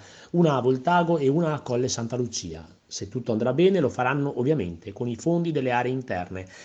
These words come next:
che potranno garantire il cinquanta per cento della spesa finale. Per questo a tali imprenditori del settore agricolo va sin da ora il mio applauso e la mia ammirazione".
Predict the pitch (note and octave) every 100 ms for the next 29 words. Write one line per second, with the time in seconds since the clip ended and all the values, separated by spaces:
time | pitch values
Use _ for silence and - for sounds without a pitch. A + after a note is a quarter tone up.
0 | - - G#2 A#2+ C3 A#2 G#2+ A#2+ B2+ G3
1 | G3 C3 B2+ A#2 C3+ A2+ B2 C#3 F2+ F2
2 | G2 G#2+ A2 - A2 A2+ A#2+ F2+ D#2+ D#2
3 | D#2 _ - G#2 D3 D3+ - F3 - G#2+
4 | G#2 G2+ G2 G2+ G#2+ A2 C3 A2 G2 -
5 | C#3 A#2+ A#2 C#3+ C#3+ C#3 - - - C3+
6 | A#2 - D3+ A#2+ G2+ G2+ G2 G#2+ D3 C3+
7 | G2 F2 F2+ G#2 A2+ A2+ A2+ B2 A#2 A#2
8 | A#2 - E2+ D#2 D#2